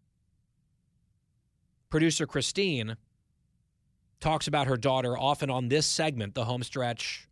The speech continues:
on a regular basis, Megan. Megan is an elementary school student, right smack in the middle of the age range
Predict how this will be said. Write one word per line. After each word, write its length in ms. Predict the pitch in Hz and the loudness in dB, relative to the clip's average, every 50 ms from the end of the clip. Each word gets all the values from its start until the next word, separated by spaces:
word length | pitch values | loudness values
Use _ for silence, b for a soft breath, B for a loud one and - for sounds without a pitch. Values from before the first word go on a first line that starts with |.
| _ | _
on 120 | - 135 131 | -6 -2 0
a 60 | 131 | 2
regular 360 | 135 151 160 156 156 147 143 | 2 2 2 2 2 2 2
basis, 380 | 127 139 135 127 - 117 - - | 2 2 0 0 -2 -4 -6 -6
Megan. 340 | 123 123 120 113 104 90 - _ _ _ _ _ _ _ | -4 -2 -2 -4 -4 -8 -14 _ _ _ _ _ _ _
Megan 240 | - 135 139 139 143 | -2 -2 0 0 0
is 120 | 135 117 117 | -2 -2 -4
an 80 | 135 - - | -6 -6 -4
elementary 440 | 147 151 156 151 147 143 - 147 131 | -2 -2 0 0 0 -2 0 -2 -2
school 260 | - - 135 127 120 | -2 -2 -2 -4 -4
student, 460 | - - - 123 113 98 95 - - _ _ _ _ _ _ _ _ _ _ _ _ _ _ _ _ _ _ _ _ _ - | -4 -4 -4 -4 -4 -4 -8 -14 -18 _ _ _ _ _ _ _ _ _ _ _ _ _ _ _ _ _ _ _ _ _ -16
right 460 | 127 117 143 156 165 175 185 170 - | -4 0 0 2 2 2 0 -2 -4
smack 440 | - - - 165 151 147 143 - 156 | -6 -4 -2 0 0 0 -2 -2 -4
in 80 | 139 | -6
the 60 | 131 | -4
middle 360 | 127 127 139 156 156 156 139 135 | -2 0 0 2 2 4 2 2
of 100 | 120 117 | 2 0
the 160 | 127 123 120 | -2 -2 -2
age 220 | 120 131 127 110 | -2 -2 -2 -2
range 400 | 120 113 107 98 90 107 - - | -4 -4 -4 -4 -8 -10 -14 -16